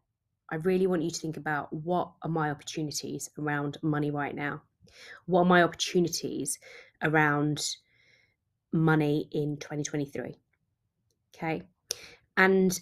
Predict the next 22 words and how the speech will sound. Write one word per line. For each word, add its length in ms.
again, 440
it's 120
about 240
reframing 520
the 60
way 120
you 80
talk 260
about 280
money. 340
So 460
adding 320
a 60
positive 420
spin 220
on 120
it, 220
that 340
money 380
is 120
an 80
abundance, 640